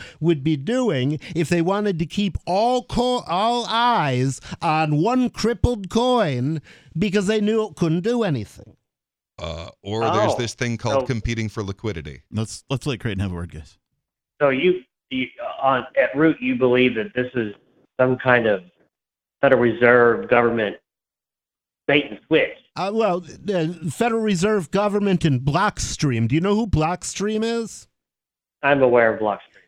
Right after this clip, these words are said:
Speaker 3: yes.
Speaker 1: Okay. Well, it, it, all of a sudden, when somebody owned by, by your enemies comes along and starts hiring up all your programmers, and then they won't solve programming problems in the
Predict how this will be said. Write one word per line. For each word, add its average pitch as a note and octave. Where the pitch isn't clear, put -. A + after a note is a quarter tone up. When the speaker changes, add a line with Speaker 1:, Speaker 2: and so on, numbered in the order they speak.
Speaker 3:
yes. -
Speaker 1:
Okay. C#3
Well, G3
it, A3
it, G#3
all B3+
of B3+
a A3
sudden, A3
when G3
somebody B3
owned G3+
by, F#3
by E3
your E3
enemies F#3+
comes A#3
along A#3
and E3+
starts A3+
hiring A#3
up A3
all A3
your G3
programmers, D#3
and E3
then A3+
they G#3
won't B3+
solve A3+
programming F3+
problems C#3+
in G#3+
the G#3